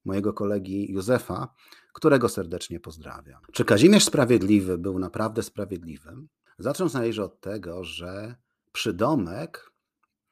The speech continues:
nadany został mu długo po śmierci. Choć Wincenty Kadłubek w ostatniej cze-, swojej części kroniki, ponoć nieukończonej, opisuje go niemal jako świętego,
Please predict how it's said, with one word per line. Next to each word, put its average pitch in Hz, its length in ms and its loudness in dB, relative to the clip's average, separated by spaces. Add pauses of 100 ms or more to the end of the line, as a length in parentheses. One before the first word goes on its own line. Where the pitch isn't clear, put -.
(120)
nadany 107 520 -2
został 120 760 -6
mu 101 280 -2
długo 135 760 2
po - 140 -12
śmierci. - 760 -20 (460)
Choć 98 200 -12
Wincenty 147 460 -6
Kadłubek 107 640 -6
w - 40 -18
ostatniej 120 460 -12
cze-, - 200 -18
swojej 104 400 -6
części 110 420 -10
kroniki, 101 760 -8 (260)
ponoć 104 300 -10
nieukończonej, 95 1000 -10 (360)
opisuje 117 560 -4
go 98 100 0
niemal 117 320 0
jako 107 180 -4
świętego, 90 800 -8